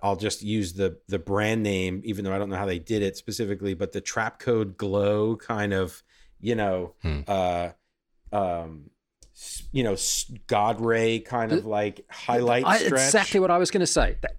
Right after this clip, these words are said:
Speaker 3: that is
Speaker 1: Like,
Speaker 3: word for word what I was gonna go for.
Speaker 1: like, ugh, like, come on, like, there's gotta be, like
Speaker 3: <laughs> That just feels like ten years ago,
Speaker 1: Yeah.
Speaker 3: somebody's using a plugin.
Speaker 1: Yeah.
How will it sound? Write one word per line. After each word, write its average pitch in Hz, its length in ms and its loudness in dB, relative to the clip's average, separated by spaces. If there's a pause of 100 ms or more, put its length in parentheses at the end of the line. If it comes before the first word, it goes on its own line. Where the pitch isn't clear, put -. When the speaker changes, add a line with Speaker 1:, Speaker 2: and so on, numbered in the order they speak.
(100)
Speaker 3:
that 175 160 4
is 170 260 2 (300)
Speaker 1:
Like, 117 340 0 (240)
Speaker 3:
word 180 240 4
for 170 100 2
word 151 240 4
what 123 80 2
I 127 60 4
was 127 140 0
gonna 120 160 -2
go 110 120 -2
for. - 180 -8
Speaker 1:
like, 113 300 -2
ugh, 117 460 -2 (140)
like, - 360 -4
come 151 220 -4
on, 110 460 0
like, 104 180 0 (180)
there's 120 200 0
gotta 139 420 0
be, 127 100 -4
like 139 200 0
Speaker 3:
<laughs> 147 40 -8
That 160 160 0
just 156 200 -2
feels 175 200 0
like 135 200 0
ten 160 220 0
years 147 220 2
ago, 117 420 2
Speaker 1:
Yeah. 170 120 4
Speaker 3:
somebody's 123 320 0
using 120 240 -2
a 110 40 -8
plugin. 110 460 -2
Speaker 1:
Yeah. 123 340 2